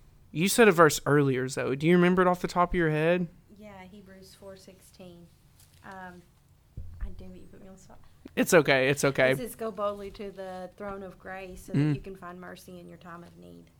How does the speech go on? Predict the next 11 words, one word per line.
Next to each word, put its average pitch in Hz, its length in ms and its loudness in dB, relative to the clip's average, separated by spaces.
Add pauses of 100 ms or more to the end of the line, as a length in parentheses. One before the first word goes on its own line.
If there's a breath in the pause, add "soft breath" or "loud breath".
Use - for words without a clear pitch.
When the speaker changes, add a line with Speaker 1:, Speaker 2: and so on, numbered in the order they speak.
(140)
Speaker 1:
Absolutely. 160 640 6
And, 156 100 4
and 160 100 4
then 165 120 6
Alan 170 320 10
said 160 180 6
there's 151 200 6
a 156 40 8
way 151 240 10
and 151 80 8
escape. 156 560 4